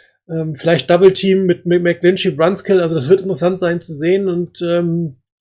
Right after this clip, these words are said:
Donald selber wird natürlich nach dem ersten Spiel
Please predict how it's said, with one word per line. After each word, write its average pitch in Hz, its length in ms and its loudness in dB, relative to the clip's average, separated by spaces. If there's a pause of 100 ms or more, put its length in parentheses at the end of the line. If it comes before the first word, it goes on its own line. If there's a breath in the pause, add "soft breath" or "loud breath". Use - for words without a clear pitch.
(1700)
Donald 175 500 2
selber 165 560 4
wird 185 220 4
natürlich 180 560 0
nach 175 160 -4
dem 175 180 -4
ersten 175 380 -6
Spiel 185 720 2